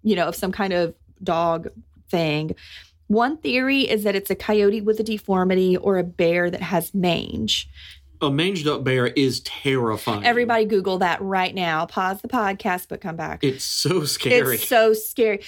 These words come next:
Speaker 1: Well, my little side story about the coyote, years and years ago, before we were married, we had a coyote with mange come in our yard, and it was scary as hell. It looked like the chupacabra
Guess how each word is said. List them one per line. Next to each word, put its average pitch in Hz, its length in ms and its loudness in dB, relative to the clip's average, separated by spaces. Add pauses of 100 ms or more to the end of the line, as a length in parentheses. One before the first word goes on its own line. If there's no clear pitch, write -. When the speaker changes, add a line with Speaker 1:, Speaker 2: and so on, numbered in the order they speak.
(200)
Speaker 1:
Well, - 140 0
my 269 160 0
little 302 260 0
side 240 300 -2
story 247 280 -2
about 214 220 0
the 214 100 0
coyote, 220 500 2
years 196 340 0
and 302 120 2
years 277 200 2
ago, 208 220 0
before 208 300 -2
we 226 140 0
were 277 140 0
married, 233 520 0 (880)
we 247 120 4
had 370 160 2
a 302 60 0
coyote 208 380 0
with 180 160 -2
mange 170 300 -2
come 233 180 0
in 240 80 0
our 208 120 2
yard, 185 640 -2
and 226 120 2
it 240 100 -2
was 247 180 0
scary 214 640 2
as 196 220 0
hell. - 300 -4
It 233 140 -2
looked 226 280 -2
like 220 320 0
the 208 180 2
chupacabra 185 880 -4